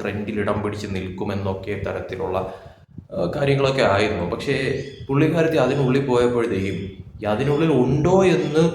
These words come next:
ശരിക്കും പറഞ്ഞാൽ നമുക്ക് വല്ല ഭൂതക്കണ്ണാടി വെച്ച് നോക്കേണ്ടി വരുന്ന ഒരു അവസ്ഥയിലോട്ടാണ് ഇപ്പോൾ കാര്യങ്ങളുടെ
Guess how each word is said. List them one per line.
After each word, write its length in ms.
ശരിക്കും 400
പറഞ്ഞാൽ 340
നമുക്ക് 360
വല്ല 240
ഭൂതക്കണ്ണാടി 640
വെച്ച് 300
നോക്കേണ്ടി 500
വരുന്ന 220
ഒരു 160
അവസ്ഥയിലോട്ടാണ് 640
ഇപ്പോൾ 200
കാര്യങ്ങളുടെ 440